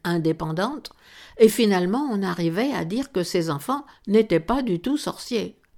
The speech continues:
Maintenant, dès qu'on déclare un enfant sorcier, on préfère se débarrasser de lui. Mais un fait réel est que, avec la prolifération des églises de réveil,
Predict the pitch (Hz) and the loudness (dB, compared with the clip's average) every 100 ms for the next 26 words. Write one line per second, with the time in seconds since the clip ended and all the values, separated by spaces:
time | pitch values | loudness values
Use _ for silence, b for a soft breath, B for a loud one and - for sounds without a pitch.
0 | _ _ _ _ _ _ _ 190 202 202 | _ _ _ _ _ _ _ -2 0 0
1 | 208 269 226 - _ 156 226 233 202 185 | 0 0 -2 -8 _ 4 6 6 0 0
2 | 190 208 208 202 165 175 175 190 202 190 | -2 -2 -2 -2 -4 -6 -6 -8 -6 -8
3 | - - 214 269 b b b _ 190 - | -8 -4 -2 -2 b b b _ -6 -2
4 | 185 175 180 165 - 175 175 170 160 160 | -4 -2 -4 -4 -4 -4 -2 -4 -6 -8
5 | - 170 156 160 156 160 - - - - | -8 -8 -6 -8 -8 -10 -14 -20 -18 -16
6 | - - _ _ _ _ _ - - _ | -16 -18 _ _ _ _ _ -20 -20 _
7 | _ - - - _ _ - - _ _ | _ -20 -20 -20 _ _ -20 -20 _ _
8 | _ _ _ _ _ _ _ _ - b | _ _ _ _ _ _ _ _ -20 b
9 | b b b b b 180 220 240 226 - | b b b b b 2 4 4 0 -2
10 | 254 240 202 185 208 220 208 - 196 202 | -4 0 0 0 0 -2 -6 -4 -6 -4
11 | 208 190 208 _ B B - 175 202 202 | -6 -6 -8 _ B B -6 0 0 0
12 | 185 180 196 208 208 208 202 190 - 226 | -6 -2 -2 -2 -4 -4 -4 -4 -6 -4
13 | 185 170 175 175 185 214 185 185 180 170 | -2 0 0 0 -2 -2 -2 -2 -2 -2
14 | 175 180 | -4 -4